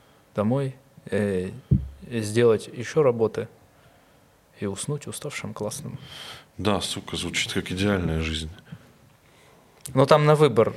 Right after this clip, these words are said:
Speaker 1: Можешь, э, с утра можно еще вместо работы в комп поиграть, в зависимости от, э, того, сколько задач.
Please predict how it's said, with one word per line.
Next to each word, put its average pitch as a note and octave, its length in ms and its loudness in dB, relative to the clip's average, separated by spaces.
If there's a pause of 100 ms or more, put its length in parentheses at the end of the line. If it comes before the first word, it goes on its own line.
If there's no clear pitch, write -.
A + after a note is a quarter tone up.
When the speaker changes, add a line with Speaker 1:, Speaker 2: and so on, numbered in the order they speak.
Speaker 1:
Можешь, C3+ 440 4
э, A2 180 6
с - 120 -6
утра C3+ 240 6
можно A#2 320 2
еще G2 400 0
вместо G#2+ 560 0
работы A2 380 2
в - 60 -10
комп B2+ 240 0
поиграть, G#2 500 0
в A#2+ 60 -6
зависимости B2+ 580 0
от, G#2 140 0 (840)
э, G2 360 2 (360)
того, A2 220 4
сколько - 320 -4
задач. G#2 420 2